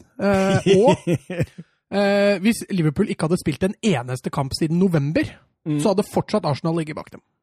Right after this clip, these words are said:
Speaker 2: Ja.
Speaker 1: Ja.
Speaker 2: Ja,
Speaker 1: Så
Speaker 2: det
Speaker 1: det, det er sterkt.
Speaker 2: Og så så jeg et eller annet om at hvis de bare spilte hjemmekamper, så hadde de ligget på tre- eller fjerdeplass.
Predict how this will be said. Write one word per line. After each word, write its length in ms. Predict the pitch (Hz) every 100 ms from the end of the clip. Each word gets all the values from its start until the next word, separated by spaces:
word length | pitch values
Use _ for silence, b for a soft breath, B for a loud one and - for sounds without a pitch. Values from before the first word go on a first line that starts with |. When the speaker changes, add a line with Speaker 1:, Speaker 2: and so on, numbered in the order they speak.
| _ _ 349
Speaker 2:
Ja. 140 | - - -
Speaker 1:
Ja. 80 | - _ _ _ _ _ -
Speaker 2:
Ja, 80 | 143
Speaker 1:
Så 80 |
Speaker 2:
det 80 | 196
Speaker 1:
det, 420 | 359 359 349 339
det 80 | 311
er 80 | 269
sterkt. 380 | - - - - _ _ 139
Speaker 2:
Og 60 |
så 80 | 175
så 140 | 156 151
jeg 80 | 165
et 80 | -
eller 100 | 156
annet 140 | 151 180
om 160 | 160
at 120 | 151 165
hvis 180 | 156 -
de 60 |
bare 840 | 180 156 196 151 104 90 82 110 120
spilte 400 | - 151 151 214
hjemmekamper, 720 | 160 120 117 135 131 330 - _ _ _ -
så 100 | 151 143
hadde 100 | 175
de 80 | 175
ligget 320 | 139 123 123
på 140 | 151 147 156
tre- 220 | 160 131 110
eller 160 | 127
fjerdeplass. 640 | 147 120 101 156 254 -